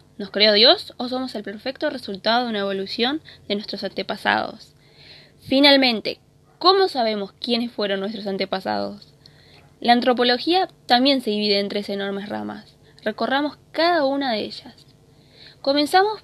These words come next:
por la antropología biológica. Esta misma trata de reconstruir la evolución física de la humanidad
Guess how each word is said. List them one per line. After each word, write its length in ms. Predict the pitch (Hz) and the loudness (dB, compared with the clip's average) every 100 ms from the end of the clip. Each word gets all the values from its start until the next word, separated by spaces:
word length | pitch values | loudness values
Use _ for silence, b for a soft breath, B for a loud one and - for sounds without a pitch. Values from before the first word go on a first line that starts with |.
| - | -4
por 100 | 277 | 0
la 80 | 262 | 2
antropología 640 | 247 233 240 233 - 330 | 0 -2 -2 -4 -2 0
biológica. 720 | 277 226 214 214 220 - 247 - _ B B B _ - | 0 2 0 -2 -8 -10 -10 -16 _ B B B _ -6
Esta 280 | 320 381 302 | -2 0 2
misma 400 | 277 - 320 330 - | 0 -2 -6 -6 -10
trata 280 | 208 240 | -2 2
de 60 | 240 | 2
reconstruir 600 | 214 202 202 202 214 233 | 0 -8 -12 -12 -4 -2
la 80 | 262 | 0
evolución 520 | 233 202 202 - 233 | -2 -4 -6 -4 -4
física 460 | 233 254 254 247 214 | -4 -8 -6 -4 -2
de 60 | |
la 80 | 202 | -2
humanidad 480 | 196 196 202 226 | -4 -4 -2 -2